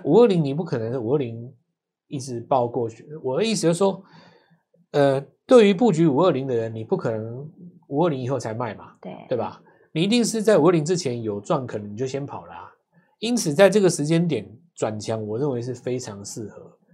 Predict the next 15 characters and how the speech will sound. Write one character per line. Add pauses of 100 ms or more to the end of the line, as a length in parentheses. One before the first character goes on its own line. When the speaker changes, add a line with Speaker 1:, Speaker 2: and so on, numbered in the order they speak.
(200)
Speaker 1:
因
为
三
月、
四
月
就
是
最
好
的
时
机
嘛。
Speaker 2:
是。